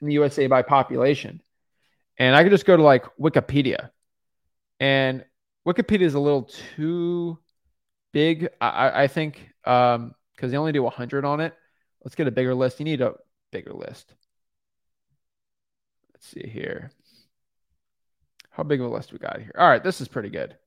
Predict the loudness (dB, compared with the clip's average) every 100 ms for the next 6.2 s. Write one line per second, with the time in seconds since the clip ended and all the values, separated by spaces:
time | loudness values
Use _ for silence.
0 | _ _ _ _ _ _ _ -2 -2 0
1 | 4 4 6 8 8 6 4 6 6 0
2 | -4 -4 -2 -2 -4 -4 -10 _ _ _
3 | _ _ _ _ _ _ _ _ _ _
4 | _ -6 -2 -2 4 4 4 2 -2 2
5 | 6 6 4 0 -4 -6 -10 -8 -6 -6
6 | -8